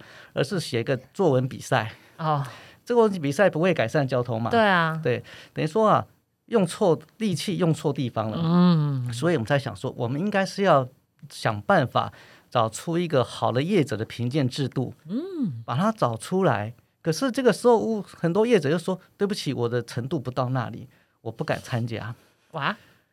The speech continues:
Speaker 1: 嗯，对啊，我们又受到挫折。
Speaker 2: 我跟你讲，因为顾问真心，人家洁癖就发挥在这种地方，
Speaker 1: <laughs>
Speaker 2: 极度。
Speaker 1: 是。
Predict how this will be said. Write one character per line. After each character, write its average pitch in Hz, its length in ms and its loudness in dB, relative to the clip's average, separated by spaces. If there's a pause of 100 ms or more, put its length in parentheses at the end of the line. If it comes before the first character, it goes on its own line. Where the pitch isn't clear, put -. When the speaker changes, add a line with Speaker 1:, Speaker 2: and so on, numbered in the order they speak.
Speaker 1:
嗯， 147 260 -2
对 156 160 2
啊， 117 160 0
我 123 80 0
们 135 100 -2
又 170 80 4
受 151 160 0
到 147 160 4
挫 160 40 -6
折。 180 60 0
Speaker 2:
我 180 40 0
跟 190 140 4
你 185 40 0
讲， 143 380 -2
因 175 100 0
为 180 300 0 (360)
顾 196 140 -4
问 165 240 0
真 165 240 0
心， 156 420 -4
人 170 140 -4
家 196 100 2
洁 160 220 0
癖 175 140 0
就 170 120 0
发 147 160 -4
挥 139 120 -2
在 139 100 -2
这 135 80 -6
种 120 100 -6
地 135 140 -8
方， 131 180 -12 (220)
Speaker 1:
<laughs> - 260 0
Speaker 2:
极 165 300 -2
度。 202 260 0 (120)
Speaker 1:
是。 233 180 0